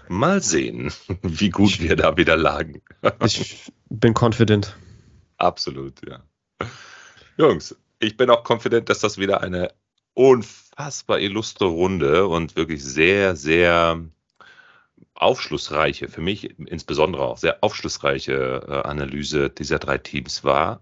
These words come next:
Speaker 1: Ähm, ich bedanke mich für eu-, äh, bei euch für die, ähm,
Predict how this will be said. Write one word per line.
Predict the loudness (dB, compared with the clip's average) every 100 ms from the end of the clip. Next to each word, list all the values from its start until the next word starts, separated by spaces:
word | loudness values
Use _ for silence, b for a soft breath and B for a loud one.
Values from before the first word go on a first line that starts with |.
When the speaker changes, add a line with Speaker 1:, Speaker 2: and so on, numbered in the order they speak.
| _
Speaker 1:
Ähm, | -6 -4 -4 -6 -10
ich | -4
bedanke | -2 -2 -2
mich | -6 -6
für | -2
eu-, | -2 -2 -4
äh, | 0 2
bei | 2
euch | 0 0
für | -4 -4 -2 -2
die, | -2 0 2 2
ähm, | 0 0 2 0 -2